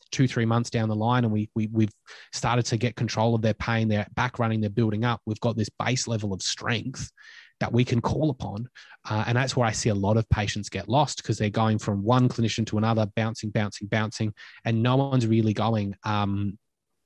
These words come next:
"How am I going to guide this person back?" They're sort of just going, "I'll solve the, I'll solve that problem. I'll try and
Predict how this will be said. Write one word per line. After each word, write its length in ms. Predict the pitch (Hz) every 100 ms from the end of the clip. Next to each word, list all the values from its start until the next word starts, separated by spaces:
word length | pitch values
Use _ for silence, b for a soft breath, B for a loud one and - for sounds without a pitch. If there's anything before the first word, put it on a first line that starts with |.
| - -
"How 440 | - - 123 123
am 120 | 120 113
I 160 | 107
going 240 | 107 104 104
to 80 | 101
guide 320 | 98 98 98
this 100 | 98
person 380 | - 98 - 95
back?" 280 | 120 113 -
They're 100 | 98
sort 160 | 110
of 40 | 98
just 100 | -
going, 160 | 107
"I'll 160 | 147 147
solve 320 | - 117 110
the, 180 | 113 104 B B B
I'll 160 | 127 143
solve 380 | - 139 123
that 200 | 113 107 -
problem. 360 | 110 104 95
I'll 200 | 95 110
try 380 | - - 113 120
and 200 | 113 107